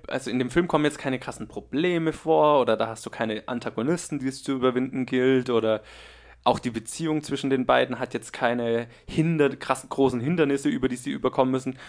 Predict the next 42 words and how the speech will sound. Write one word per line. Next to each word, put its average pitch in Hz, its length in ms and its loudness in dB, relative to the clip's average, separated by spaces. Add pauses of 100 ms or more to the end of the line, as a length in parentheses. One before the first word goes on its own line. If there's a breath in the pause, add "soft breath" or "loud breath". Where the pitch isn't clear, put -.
(120)
oder 113 160 2
was 113 140 0
man 120 100 -4
sich - 140 -8
jetzt 113 160 -4
zum 120 80 -4
Beispiel 107 240 0
vorstellen 117 500 2
würde 117 180 2
bei 110 180 4
einer 110 240 4
homosexuellen 113 800 0
Beziehung, 113 460 -2
dass 113 140 -4
dann 107 160 -4
halt 104 180 0
irgendwie 110 340 -2
dem 110 180 0
seine 104 260 -8
Eltern 123 360 4
irgendwie 113 260 -2
mega 113 260 2
dagegen 113 480 0
wären 107 240 4
oder 110 160 2
so. 113 260 0 (720 loud breath)
Nichts 147 300 2
davon. 135 580 0 (140)
Äh, 120 300 2
keiner 139 320 2
in 131 60 2
diesem 123 200 -4
Film 117 180 -2
hat 117 80 -2
ein 113 80 -8
Problem 139 480 -2
mit 135 160 -4
der 131 120 2
Beziehung, 123 520 -2
größer, 123 420 0
ein 131 140 -6
größeres. 117 560 0